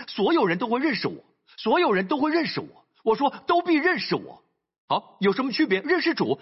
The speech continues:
教导认识主有什么问题？好，在希腊文中，在希伯来书八章宣告这个新约，摘自耶利米书三十一章。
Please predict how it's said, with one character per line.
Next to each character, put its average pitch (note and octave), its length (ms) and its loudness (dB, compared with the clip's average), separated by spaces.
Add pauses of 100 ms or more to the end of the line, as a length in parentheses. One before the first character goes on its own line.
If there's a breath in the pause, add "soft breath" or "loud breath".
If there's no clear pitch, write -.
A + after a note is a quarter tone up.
教 - 160 0
导 G3 100 0
认 D4 160 0
识 C4 120 -2
主 E3+ 160 0
有 F3 120 2
什 A3 100 -2
么 D#4 80 -4
问 E4+ 140 2
题？ E3 80 0
好， - 440 -4
在 C4 100 2
希 - 180 -2
腊 E4 160 2
文 D#3 220 0
中， A#3 220 -2 (760)
在 A3+ 180 0
希 C4+ 120 -2
伯 B3+ 100 -2
来 A3 80 2
书 G#3+ 160 -2
八 A#3 200 0
章 A3 260 0 (380)
宣 D4+ 240 -2
告 B3+ 160 2
这 C4+ 140 -2
个 D#3+ 60 -6
新 A#3 180 0
约， A#3 180 0
摘 C#4 260 0
自 G#3+ 260 -2 (240)
耶 C#4 140 2
利 A#3+ 100 0
米 A#2 140 -2
书 G3 180 0
三 A3 220 -4
十 E3 140 -4
一 G#3 200 0
章。 F#3 280 -2